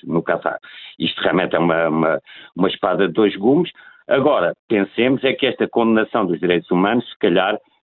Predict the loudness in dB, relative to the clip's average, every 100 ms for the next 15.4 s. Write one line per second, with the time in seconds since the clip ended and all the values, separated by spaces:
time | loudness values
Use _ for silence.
0 | _ -4 0 2 0 0 0 2 2 2
1 | 0 -4 -6 -16 -8 -2 -2 0 2 2
2 | 4 2 2 0 0 0 2 2 2 0
3 | -2 0 2 2 2 2 0 -2 0 0
4 | -2 -6 -6 -4 0 2 2 0 0 0
5 | 0 0 -4 _ -20 -20 _ _ -2 0
6 | 2 0 -2 -2 -2 -2 -2 -2 -2 -2
7 | 0 0 -2 -6 _ _ _ -6 -2 0
8 | 2 0 0 -4 -2 0 0 0 0 2
9 | 0 -4 -8 -2 2 4 2 2 2 0
10 | 0 -2 0 0 0 -4 _ _ _ -2
11 | 0 0 -2 -2 0 0 0 0 0 0
12 | 0 0 0 -2 -4 -6 -2 -4 -4 -2
13 | 2 2 0 -2 -2 0 -2 0 0 0
14 | -4 -16 -6 -2 0 -2 -2 0 0 0
15 | -2 0 -2